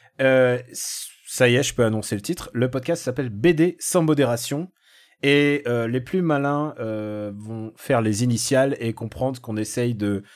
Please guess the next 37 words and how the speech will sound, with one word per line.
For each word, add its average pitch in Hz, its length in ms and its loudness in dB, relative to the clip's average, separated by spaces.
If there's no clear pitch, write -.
de 113 140 0
péter 127 280 2
le 127 60 0
système 123 500 0
de, 104 320 0
de 104 120 -2
recherche 110 600 -2
de, 95 440 -4
de 98 380 -2
iTunes 113 420 0
et 95 60 0
de, 151 420 2
<laughs> - 20 6
et 131 40 4
de, 127 320 6
et 123 100 4
en 123 80 6
fait 135 220 0
vraiment 120 500 2
de, 104 320 0
de 123 100 6
Google 127 360 6
en 131 80 4
fait, - 320 -2
puisque 98 420 -12
si 98 140 -18
tu 101 100 -14
fais 104 140 -10
les, 90 420 -12
les 104 220 -6
initiales, 107 340 -6
ça, 95 160 -10
tu 104 140 -12
tombes 104 160 -6
sur 92 140 -12
autre 87 140 -12
chose. 185 280 -8